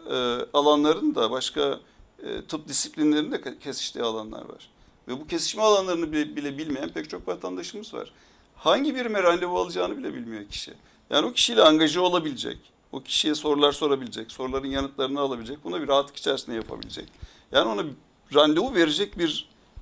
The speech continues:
bakın ben bunu yaptığım zaman sene iki bin beşti,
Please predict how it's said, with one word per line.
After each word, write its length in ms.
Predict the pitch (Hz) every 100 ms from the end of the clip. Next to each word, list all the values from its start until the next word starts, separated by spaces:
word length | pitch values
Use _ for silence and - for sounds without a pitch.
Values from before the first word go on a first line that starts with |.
| - - -
bakın 360 | 135 170 139 -
ben 240 | 127 156 220
bunu 80 | 233
yaptığım 360 | 214 214 214
zaman 260 | 190 185 185
sene 280 | - 175 170
iki 200 | 165 165
bin 140 | 160 156
beşti, 420 | 151 - -